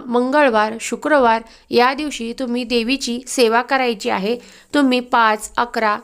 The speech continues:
किंवा एकवीस असे मंगळवार, शुक्रवार किंवा पौर्णिमा धरू शकता. त्या दिवशी देवीची यथासांग पूजा करायची आहे. तर यथासांग पूजेमध्ये तुम्हाला देवीसाठी गजरा किंवा फुलांचा हार, बांगड्या,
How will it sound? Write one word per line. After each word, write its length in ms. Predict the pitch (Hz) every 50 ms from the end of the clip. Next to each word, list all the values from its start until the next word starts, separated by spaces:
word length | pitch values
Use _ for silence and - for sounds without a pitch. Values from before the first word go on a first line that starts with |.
| - -
किंवा 240 | - 269 262 262 269
एकवीस 520 | - - 269 - - - 220 233 233 - - -
असे 320 | 254 233 214 - 226 226 226 - - - _ _
मंगळवार, 540 | 247 247 262 262 262 269 277 277 277 277 285 277
शुक्रवार 560 | - 247 - - 233 214 202 208 208 208 220 214
किंवा 220 | - 269 254 277 277
पौर्णिमा 600 | 277 277 269 254 254 247 262 277 262 226 214 233 - - - - _ _ 240
धरू 260 | 220 247 240 247 285
शकता. 400 | 269 285 262 196 - - 233 247 240 - - _ _ _ -
त्या 180 | 254 247 254
दिवशी 420 | 269 269 294 277 - - 226 226 233
देवीची 580 | 214 240 240 233 240 285 220 - 254 240 240
यथासांग 600 | 220 220 220 254 277 285 277 - 262 240 226 214
पूजा 380 | 214 208 208 - 240 220 - - - - _ _ - - _ _ _ _ _ _ _ _ _ _ _
करायची 480 | - 277 269 262 254 262 247 - - 294
आहे. 500 | 285 262 220 214 240 277 330 - - - _ _ _ _ -
तर 160 | 254 254 262 269 -
यथासांग 580 | - 269 285 277 - 311 339 330 - 330 320 311
पूजेमध्ये 680 | 311 - 277 247 254 269 285 294 311 285 247 240 240 240 247
तुम्हाला 380 | 262 254 262 262 269 247 233
देवीसाठी 680 | 240 214 240 240 233 240 277 269 - 311 302 - 240 220
गजरा 480 | 202 202 226 220 208 214 214 208 214 233 240 - _ -
किंवा 300 | 277 269 254 247 226 220 220 -
फुलांचा 540 | - 262 247 240 247 269 277 277 277 269
हार, 320 | 262 240 240 220 214 214 226 - - _ _ _ _ _ _ _ -
बांगड्या, 580 | 240 247 247 233 233 254 269 254 214 220 226